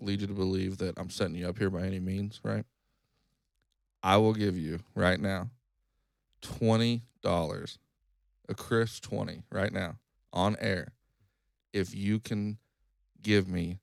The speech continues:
the first six letters of Shalotsky's. But don't look. You can't look.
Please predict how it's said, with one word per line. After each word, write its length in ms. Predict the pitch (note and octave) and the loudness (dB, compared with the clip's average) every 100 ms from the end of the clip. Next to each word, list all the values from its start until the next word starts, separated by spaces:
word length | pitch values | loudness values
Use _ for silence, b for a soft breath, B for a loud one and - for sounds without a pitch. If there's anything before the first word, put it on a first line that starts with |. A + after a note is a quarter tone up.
| _ - | _ -6
the 100 | F2+ | -6
first 600 | - G#2 F2+ E2+ - - - - | -2 2 2 2 -2 -10 -20 -10
six 960 | - - - - A#2+ C3 - - - - _ - | -2 2 2 4 4 4 0 -4 -4 -8 _ -4
letters 640 | G2 F#2 F2+ E2 - - _ _ _ - - | 2 4 4 2 -4 -12 _ _ _ -20 -8
of 120 | F2 | -6
Shalotsky's. 720 | - E2 F2 - - A#2 - - _ | -2 -2 -2 -6 -10 -12 -14 -20 _
But 160 | G#2+ G2+ | -4 6
don't 260 | C3+ C#3 | 8 8
look. 320 | C#3 D#3+ B2 G#2 | 10 10 8 4
You 60 | |
can't 300 | G#2+ - E3 | -2 0 2
look. 400 | E3+ G3 D#3 D#3 | 4 4 4 0